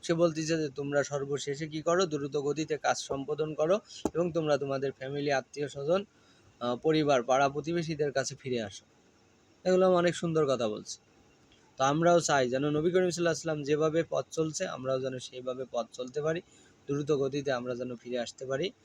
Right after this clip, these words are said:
তা আল্লাহ যেন আমাদের সবাইকে সেই তৌফিক দান করে। আমিন।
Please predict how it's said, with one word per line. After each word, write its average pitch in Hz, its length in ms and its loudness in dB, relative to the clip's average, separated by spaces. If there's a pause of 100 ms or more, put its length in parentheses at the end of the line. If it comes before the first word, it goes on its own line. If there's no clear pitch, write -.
(280)
তা 123 80 -2
আল্লাহ 127 200 0
যেন 131 160 -2
আমাদের 127 300 -6
সবাইকে 127 440 -8
সেই 120 200 -20
তৌফিক 127 340 -12
দান 127 220 -4
করে। 139 260 -2 (460)
আমিন। 113 320 -4